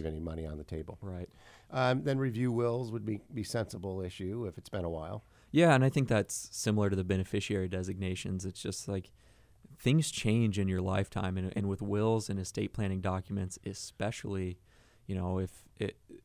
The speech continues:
Speaker 2: if your family situation changes or maybe you have a new grandchild and you wanna make sure that you have some sort of provision for them or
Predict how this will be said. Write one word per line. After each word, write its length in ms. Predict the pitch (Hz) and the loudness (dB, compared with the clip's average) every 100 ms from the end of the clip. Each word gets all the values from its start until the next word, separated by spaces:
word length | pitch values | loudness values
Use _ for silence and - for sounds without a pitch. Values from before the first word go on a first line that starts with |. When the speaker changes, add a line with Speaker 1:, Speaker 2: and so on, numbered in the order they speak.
| - | -4
Speaker 2:
if 180 | 110 - | -2 2
your 140 | 107 | 0
family 420 | - 110 113 120 | 4 4 6 4
situation 680 | 101 104 - 101 95 - 98 | 2 -2 -2 -2 -2 -4 -8
changes 560 | - 101 95 92 92 95 | -6 -4 -4 -4 -6 -6
or 80 | 90 | -6
maybe 240 | 95 95 | -6 -4
you 80 | 98 | -2
have 100 | 95 | -2
a 60 | 98 | -2
new 160 | 98 | -4
grandchild 760 | 92 101 101 101 101 92 92 92 | -2 -2 0 -2 -4 -2 -2 -2
and 100 | 92 | -4
you 60 | |
wanna 140 | 92 92 | -4 -4
make 200 | 92 - | -6 -8
sure 220 | - 95 | -6 -6
that 140 | 92 | -6
you 120 | 95 98 | -6 -8
have 120 | 95 | -8
some 200 | 101 95 | -6 -6
sort 200 | - 95 | -4 -6
of 100 | - | -6
provision 420 | - 95 92 95 | -6 -4 -4 -6
for 160 | - 101 | -8 -6
them 400 | 107 110 101 | -2 0 -2
or 100 | 95 | -2